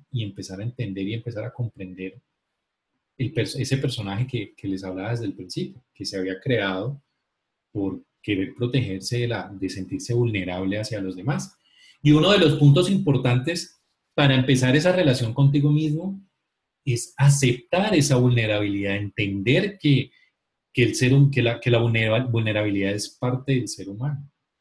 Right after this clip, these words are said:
y del poder que tiene esa vulnerabilidad, porque cuando tú te conectas, cuando tú te permites ser vulnerable, independientemente de que todavía sientas dolor,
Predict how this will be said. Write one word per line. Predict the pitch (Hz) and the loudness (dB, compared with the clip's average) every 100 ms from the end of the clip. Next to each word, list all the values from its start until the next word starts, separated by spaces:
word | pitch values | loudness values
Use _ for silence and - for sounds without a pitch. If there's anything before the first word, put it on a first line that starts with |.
| _ _ _ _ _ _ _ _ _ _ _ | _ _ _ _ _ _ _ _ _ _ _
y | 151 143 | 4 6
del | 135 123 | 6 2
poder | 120 117 113 | 0 2 2
que | 143 | 0
tiene | 143 131 | 2 2
esa | 131 139 | 2 4
vulnerabilidad, | 135 123 104 101 98 113 139 | 4 2 -2 -2 -2 -2 -2
porque | 139 - 117 - - _ | -4 -2 -4 -6 -18 _
cuando | 139 123 127 127 | 0 4 4 2
tú | - 156 190 | 0 0 0
te | 185 - | -4 -2
conectas, | 123 107 110 - 139 139 | -2 -2 -6 -4 -4 2
cuando | 143 120 120 | 4 4 0
tú | - 220 - | -2 -2 2
te | 190 | 2
permites | - 120 120 123 143 143 | 2 2 0 0 -2 2
ser | 147 | 0
vulnerable, | 127 139 139 110 101 104 127 143 | 2 6 6 4 0 -2 -4 0
independientemente | 135 123 117 117 107 113 120 139 131 131 135 | 2 2 0 -4 -4 -4 0 0 0 0 -2
de | 127 | -4
que | - | -6
todavía | - 107 98 107 127 139 | -4 -2 0 2 4 4
sientas | 139 131 127 131 | 4 2 2 -2
dolor, | 123 98 98 113 | -2 -4 -6 -8